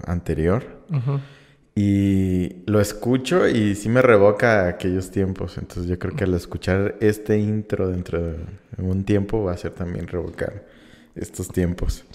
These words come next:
Speaker 1: Sí.
Speaker 2: Noventa episodios, noventa y cuatro.
Speaker 1: Noventa y cuatro.
Speaker 2: Se dice fácil.
Speaker 1: El, el episodio noventa y cuatro.
Speaker 2: Casi dos años, vato.
Speaker 1: Más de dos años, de hecho, ¿eh? Desde que empezamos.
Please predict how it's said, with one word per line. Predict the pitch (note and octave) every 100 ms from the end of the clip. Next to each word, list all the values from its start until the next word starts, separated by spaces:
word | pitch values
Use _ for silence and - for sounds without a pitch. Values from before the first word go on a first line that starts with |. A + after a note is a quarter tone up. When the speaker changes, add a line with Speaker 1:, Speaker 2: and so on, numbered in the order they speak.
| - - - - - - - - _ - - -
Speaker 1:
Sí. | - - - F2 - - F#2 F#2 - - - - - D#3
Speaker 2:
Noventa | D3+ D3+ E3 G3
episodios, | F#3 D3 E3+ G3 G3+ G3+ - -
noventa | D3 C3 B2+
y |
cuatro. | - C#3 -
Speaker 1:
Noventa | G2 F#2+ F#2+
y | F#2
cuatro. | A2 B2 C#3 C3 G2+ E2 -
Speaker 2:
Se | -
dice | B2 D3+
fácil. | C#3+ A2 F2 -
Speaker 1:
El, | F#2
el | F2+
episodio | - - G2
noventa | A2 F#2 F2
y | E2+
cuatro. | - F2+ - - - - - - - - _ - -
Speaker 2:
Casi | F3 D#3+ F#3+
dos | F#3 E3+
años, | D#3 F3 G3 G3 D#3
vato. | F3+ D#3+ - - - - - - - - -
Speaker 1:
Más | - F2 -
de | A2
dos | C3
años, | B2 D3 C#3
de | G#2
hecho, | G#2+ - F#2
¿eh? | G#2
Desde | D3 - F#2+
que | -
empezamos. | F2 F#2 F#2 G#2+ B2+ F3 -